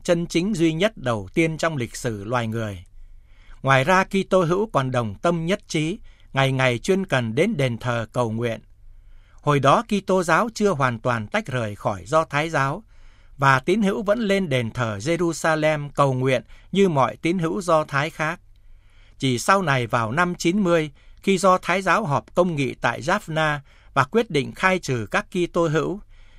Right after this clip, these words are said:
Kitô giáo mới trở thành một tôn giáo độc lập, hoàn toàn tách rời khỏi Do Thái giáo. Khi làm lễ bẻ bánh tại Tư Gia,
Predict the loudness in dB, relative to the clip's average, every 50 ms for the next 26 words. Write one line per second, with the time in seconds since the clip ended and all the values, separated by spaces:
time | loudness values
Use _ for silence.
0 | -20 -6 0 0 0 2 2 2 2 4 4 4 4 4 4 2 0 0 0 -2
1 | -2 -2 -2 -4 -4 -4 -4 -4 -4 -6 -6 -6 -2 0 0 0 2 2 2 2
2 | 2 0 0 0 -2 -2 0 -2 -2 -2 -2 -4 -2 0 0 0 0 0 0 0
3 | 0 0 -2 -4 -4 -4 -4 -4 -4 -4 -4 -4 -6 -8 -8 -6 -6 -6 -6 -6
4 | -4 -2 -2 -2 -2 -4 -6 -6 -4 -2 -2 -2 -2 -2 -6 -10 -16 -20 -20 -20
5 | -20 -20 -20 -20 -20 -20 -20 -20 -20 -20 -20 -20 -20 -20 -20 -20 -4 0 2 2
6 | 4 6 4 4 4 2 0 0 0 0 0 0 -2 -2 -2 -2 -2 0 0 -2
7 | -2 -2 -2 -2 -2 -4 -2 0 0 0 2 2 2 2 2 0 -2